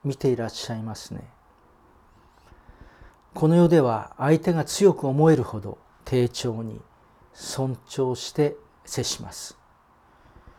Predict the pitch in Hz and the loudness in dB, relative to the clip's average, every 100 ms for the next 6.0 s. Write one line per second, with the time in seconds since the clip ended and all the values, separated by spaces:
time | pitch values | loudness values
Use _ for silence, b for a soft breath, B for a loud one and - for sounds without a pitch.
0 | - 147 143 - 135 - 127 151 - 170 | -4 0 2 0 -2 -2 0 0 2 2
1 | 151 156 170 - _ _ _ _ _ _ | 4 4 0 -6 _ _ _ _ _ _
2 | - 147 165 151 - 131 143 135 - 95 | -2 4 4 4 -2 -2 0 0 -4 -12
3 | - - _ _ _ _ _ _ _ _ | -14 -20 _ _ _ _ _ _ _ _
4 | _ - 135 - - 131 - 139 139 - | _ -4 -2 -2 -4 -4 0 0 0 -4
5 | 139 147 135 104 - - 117 107 - - | -6 -4 -6 -8 -12 -16 -14 -14 -16 -20